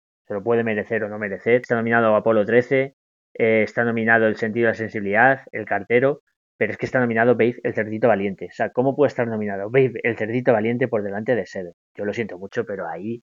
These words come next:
y lo mismo me pasa con el actor principal y con el actor, eh, de reparto. O sea, es que, eh, es que no, no lo entiendo. No entiendo cómo Seven no puede estar nominado a, a un Oscar. De hecho, ese año, eh, solo está nominado a edición y montaje, que lo gana ese Oscar Apolo trece,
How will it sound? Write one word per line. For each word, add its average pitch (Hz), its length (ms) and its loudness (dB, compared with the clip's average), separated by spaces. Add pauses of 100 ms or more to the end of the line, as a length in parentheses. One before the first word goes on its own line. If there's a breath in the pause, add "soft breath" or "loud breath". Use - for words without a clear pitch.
y 113 160 -6
lo 101 120 -2
mismo 107 220 -6
me 110 120 0
pasa 110 220 2
con 120 100 4
el 104 80 -2
actor 95 260 -2
principal 110 480 -4
y 123 60 0
con 117 140 0
el 104 80 -2
actor, 98 800 -2
eh, 104 200 -8
de 98 120 -6
reparto. 110 440 -6
O - 80 -20
sea, 110 120 -6
es - 80 -8
que, 127 80 0
eh, 107 520 -6
es - 140 -12
que 120 120 -6
no, 110 220 -6
no 120 200 -2
lo 127 60 2
entiendo. 98 380 -6 (120)
No 113 140 -10
entiendo 131 360 -2
cómo 113 280 0
Seven 170 540 2
no 120 280 -4
puede 107 200 -2
estar 104 240 -10
nominado 107 640 -4
a, 107 460 -8 (120)
a 110 140 -2
un 107 320 -4
Oscar. 101 240 -12
De 120 80 2
hecho, 120 220 6 (260 loud breath)
ese 156 240 2
año, 147 520 6
eh, 127 180 6
solo 147 200 4
está 143 160 4
nominado 127 460 6
a 113 140 6
edición 113 340 0
y 139 60 2
montaje, 123 600 0 (120)
que 113 140 2
lo 110 100 4
gana 120 420 2
ese 113 380 2
Oscar 110 320 0
Apolo 107 320 0
trece, 123 360 -2